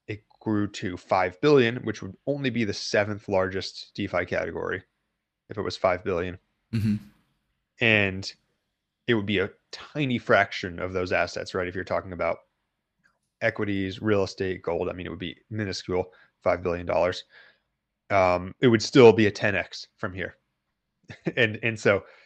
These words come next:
Speaker 1: so that's the way I'm looking at it, right? Is that, is that it has significant room to grow.
Speaker 2: Yep.
Speaker 1: Uh, whether or not it, um, it becomes widely adopted yet. Uh, and, and the other thing I, I would say is that, um,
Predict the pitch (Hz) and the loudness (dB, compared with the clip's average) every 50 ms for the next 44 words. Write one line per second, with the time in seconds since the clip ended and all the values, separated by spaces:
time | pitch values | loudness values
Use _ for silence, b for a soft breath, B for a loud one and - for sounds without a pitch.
0 | b b b - - 135 127 135 135 - 151 127 117 104 101 104 98 95 87 - | b b b 0 4 8 8 8 8 6 4 4 6 4 4 2 0 -2 -4 -4
1 | - 87 85 85 - 98 98 98 101 98 101 101 107 92 113 101 110 104 101 95 | -6 -6 -4 -4 -4 -4 -2 -2 -2 -4 -2 -4 -2 -2 0 0 2 2 2 4
2 | 113 110 110 110 - - _ - - 120 113 113 104 104 - 107 - 110 107 104 | 4 4 2 2 -4 -12 _ -8 -8 -4 -4 -4 -6 -6 -8 -10 -8 -6 -6 -6
3 | 98 95 - 90 107 98 98 98 101 110 110 110 110 87 - - - - _ _ | -6 -8 -12 -12 -8 -4 -2 0 2 2 0 0 -4 -4 -6 -10 -18 -20 _ _
4 | _ _ _ _ _ _ _ _ _ _ 107 101 95 95 - 120 110 113 104 104 | _ _ _ _ _ _ _ _ _ _ -2 -2 0 -2 -2 2 4 6 6 6
5 | 110 104 101 101 101 101 104 95 87 87 92 - _ _ _ _ - 104 98 - | 6 4 4 2 0 -2 -2 0 0 0 -2 -4 _ _ _ _ -8 -8 -8 -8
6 | - - 95 87 82 82 - - 92 - 123 - _ _ _ _ _ _ _ _ | -10 -12 -10 -10 -10 -10 -12 -14 -16 -20 -20 -20 _ _ _ _ _ _ _ _
7 | _ _ _ _ _ _ _ _ _ _ _ _ _ _ - 110 - 104 98 - | _ _ _ _ _ _ _ _ _ _ _ _ _ _ -10 -8 -8 -8 -6 -4
8 | 107 101 92 92 92 92 - - - - - _ _ _ _ _ _ _ _ _ | -4 -4 -4 -4 -10 -12 -14 -16 -18 -20 -20 _ _ _ _ _ _ _ _ _
9 | _ _ _ _ _ _ _ _ _ _ _ - 110 104 98 95 95 107 101 92 | _ _ _ _ _ _ _ _ _ _ _ -10 -4 -2 -2 -2 -2 -2 -4 -4
10 | 87 87 82 82 - - 92 90 90 87 - - _ _ - 107 95 98 92 90 | -2 -2 -4 -4 -6 -10 -10 -10 -8 -10 -10 -12 _ _ -4 -2 -2 0 -2 -2
11 | 127 123 - 127 131 139 131 127 135 143 170 175 170 160 - 135 113 101 101 - | -4 -2 -2 -2 -2 -2 -2 4 6 6 6 6 2 0 0 -2 -2 -2 -2 0
12 | 110 113 107 104 107 - 107 98 98 98 92 98 101 95 90 92 90 85 85 87 | 0 0 0 0 0 -2 -2 0 0 -2 -4 -4 -2 -2 -2 -2 -2 -4 -6 -8
13 | 92 107 | -10 -16